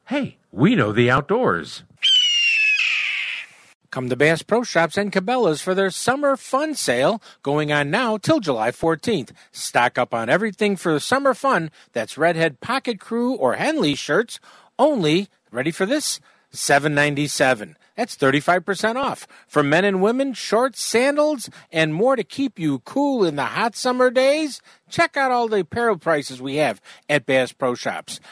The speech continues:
And check out those low prices on kayaks and catch more fish on small waters close to home. Bass Pro Shops has everything you need for your summer of fun. Bass Pro Shops and Cabela's, your adventure starts here.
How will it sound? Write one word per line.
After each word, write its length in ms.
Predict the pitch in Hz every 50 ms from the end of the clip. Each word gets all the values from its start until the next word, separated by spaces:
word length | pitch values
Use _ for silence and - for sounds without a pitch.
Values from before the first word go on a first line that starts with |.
| - - -
And 180 | 113 110 98
check 280 | - - - 233 233 -
out 200 | 135 127 123 -
those 260 | - 120 117 104 92
low 300 | 104 110 123 190 262 311
prices 420 | 247 - 160 127 113 104 - 123 117
on 160 | 117 107 101
kayaks 540 | - - 202 214 240 240 123 - - - - - - - -
and 180 | 214 220 202 -
catch 320 | - - 208 240 - -
more 240 | 247 247 247 247 233
fish 400 | - - 294 285 240 - - - - - - -
on 180 | - 113 104 92
small 480 | - - - - - 120 147 180 208
waters 420 | 196 190 190 196 190 196 196 180 -
close 300 | - - 147 160 147 -
to 80 | 160
home. 360 | 147 135 123 104 87 80 76 _ - - - _ _ -
Bass 280 | 139 160 214 233 -
Pro 240 | - - 262 302 302
Shops 340 | - - 175 170 185 165 -
has 240 | 208 233 226 208 - _ -
everything 480 | 320 349 330 277 196 - - 135 120
you 140 | 123 120 117
need 260 | 110 113 143 185 185 - - - - _ _
for 120 | - 131
your 200 | 127 117 104 92
summer 480 | - - - - 110 127 131 139 147 175
of 120 | 208 202
fun. 380 | - - 139 120 107 92 80 - - _ _ _ _ -
Bass 240 | 139 147 170 160 -
Pro 200 | - 156 170 180
Shops 300 | - - 196 202 190 -
and 160 | 214 214 202
Cabela's, 640 | 208 214 208 254 285 285 214 123 107 98 - - - _ _ _
your 200 | - 113 135 143
adventure 560 | 143 131 113 147 208 247 214 - 135 139 151
starts 420 | 160 - - - 156 160 170 - -
here. 380 | 175 180 156 107 78 - -